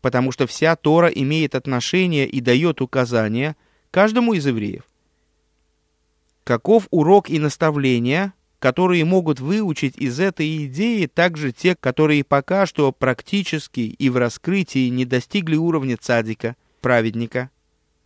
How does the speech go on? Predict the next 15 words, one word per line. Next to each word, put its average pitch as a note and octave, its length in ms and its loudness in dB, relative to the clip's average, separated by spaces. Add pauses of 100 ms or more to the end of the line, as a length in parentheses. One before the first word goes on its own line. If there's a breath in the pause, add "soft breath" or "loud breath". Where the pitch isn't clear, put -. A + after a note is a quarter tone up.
(360)
а A#2+ 140 2
тем B2+ 280 0
более E3 440 4
праведника, D3+ 680 0
который B2+ 360 0
в A#2 40 -2
возрасте C#3 440 -2
девяноста B2+ 480 -2
девяти B2 420 -2
лет G3+ 400 -2
решает, D#3+ 500 0
что - 160 -4
ему D3+ 160 -2
необходимо C3+ 600 0
обрезаться? A#2 500 -4